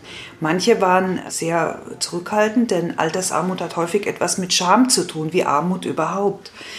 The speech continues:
Man gibt sich auch noch selbst die Schuld. Und bei den Frauen haben wir längere Vertrauensbildung gebraucht und sind erst nach und nach mit denen warm geworden in den Alten- und Servicezentren, etwa bei Schuldnerberatungen. Wir waren aber auch auf Flohmärkten.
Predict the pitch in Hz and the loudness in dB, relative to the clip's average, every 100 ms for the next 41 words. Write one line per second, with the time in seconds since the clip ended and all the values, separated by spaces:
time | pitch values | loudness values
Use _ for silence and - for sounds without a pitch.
0 | - - 165 170 - - - - 156 165 | -12 -4 -2 0 -2 -2 -2 -2 -2 -4
1 | 165 165 160 - - 156 - 170 185 247 | -2 0 0 -2 -4 -2 0 2 4 2
2 | - - - - - - - 175 147 185 | -2 -16 -18 -18 -12 -6 -2 0 0 0
3 | 214 - 180 180 190 185 180 175 170 170 | 0 0 2 4 4 0 0 0 2 2
4 | 160 156 175 180 180 175 180 175 151 165 | 2 0 0 0 0 0 -4 0 2 2
5 | 180 - 196 190 185 180 - - 160 170 | 2 2 4 4 2 0 -6 0 4 4
6 | 170 - - 165 180 - 160 160 170 160 | 2 -6 -6 -4 -4 0 0 0 0 0
7 | 170 160 147 208 - 170 175 175 160 139 | 0 0 0 0 -2 -4 -2 0 0 -2
8 | 135 151 185 175 175 175 - 185 190 175 | -2 -2 -2 2 2 2 0 0 2 2
9 | 160 170 175 165 - 160 165 - 165 160 | 2 2 -2 -2 0 -2 -2 -4 -4 -4
10 | 165 165 - - 156 156 - - - - | -6 -6 -6 -6 -6 -6 -8 -18 -18 -8
11 | - 156 190 - 180 180 180 170 170 156 | 2 4 6 6 6 4 0 -2 -4 -2
12 | 151 156 - 151 156 156 - - - - | 0 0 -2 -4 -4 -6 -10 -16 -16 -6
13 | - 147 143 165 147 - 147 143 - 170 | -2 2 4 4 4 2 2 -4 -2 0
14 | 190 185 170 170 - 180 165 | 2 4 2 0 -2 -2 -2